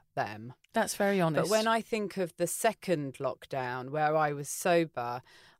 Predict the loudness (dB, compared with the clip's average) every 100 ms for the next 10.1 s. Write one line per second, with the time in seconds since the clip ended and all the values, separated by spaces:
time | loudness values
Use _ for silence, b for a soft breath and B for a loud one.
0 | -2 0 2 2 2 0 0 -4 0 2
1 | 2 2 2 -2 -4 -10 -10 -4 -4 -2
2 | -6 -6 -4 -2 -2 -4 -6 -4 -6 -6
3 | -6 -4 -4 -4 -8 -8 -6 -4 -2 -2
4 | -2 -4 -4 -4 -4 _ -8 -2 -2 -4
5 | -6 -2 2 2 0 -4 -4 -2 0 2
6 | 2 2 0 0 -2 0 0 0 -2 -2
7 | -2 -2 -2 -4 -4 -4 -2 0 2 2
8 | 2 2 2 0 0 2 4 4 4 2
9 | 0 -2 -4 0 0 0 -2 -2 0 0